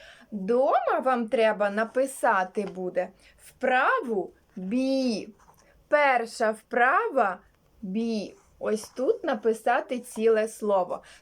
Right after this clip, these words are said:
Тобто літери ви робите зараз.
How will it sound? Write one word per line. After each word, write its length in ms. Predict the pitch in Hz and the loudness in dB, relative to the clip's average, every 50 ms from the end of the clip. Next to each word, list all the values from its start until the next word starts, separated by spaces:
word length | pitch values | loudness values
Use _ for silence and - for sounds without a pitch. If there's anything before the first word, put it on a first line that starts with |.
| _ _ - | _ _ 0
Тобто 560 | 311 302 254 233 233 - - - 214 202 202 - - - 285 | 4 6 6 6 4 -2 -4 0 0 0 0 -2 -10 -6 -4
літери 560 | 294 311 294 269 233 - 240 220 202 196 202 | -2 -2 0 -2 -2 0 0 2 2 2 2
ви 180 | 196 226 247 | 2 2 4
робите 580 | 247 254 254 233 196 208 214 208 - 208 202 196 | 6 6 4 4 4 0 -2 -2 0 -2 -2 -2
зараз. 720 | 180 185 196 180 170 160 165 170 185 214 262 - - | 0 0 0 2 2 0 0 0 -2 -2 -4 -6 -14